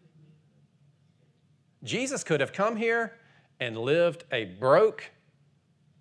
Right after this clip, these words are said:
life, never having done one miracle, and still died for you and be your sin offering for all eternity, right? Couldn't he have done that? Like,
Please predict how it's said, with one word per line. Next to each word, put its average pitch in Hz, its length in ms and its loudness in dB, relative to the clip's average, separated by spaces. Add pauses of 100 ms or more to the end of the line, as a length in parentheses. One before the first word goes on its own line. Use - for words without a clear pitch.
(220)
life, 123 600 0 (120)
never 165 340 0
having 156 300 0
done 113 280 -2
one 156 240 -2
miracle, 135 500 -6 (400)
and 113 140 -10
still 127 220 -6
died 151 440 0
for 127 120 -6
you 98 320 -10
and 101 180 -12
be 107 400 -6 (220)
your 113 200 -4
sin 113 280 -6
offering 87 480 -6 (400)
for 104 160 -2
all 98 180 0
eternity, 92 540 -10
right? 98 340 0 (240)
Couldn't 127 220 -4
he 143 60 -2
have 139 100 -2
done 156 200 -2
that? 170 260 -8 (600)
Like, 202 200 0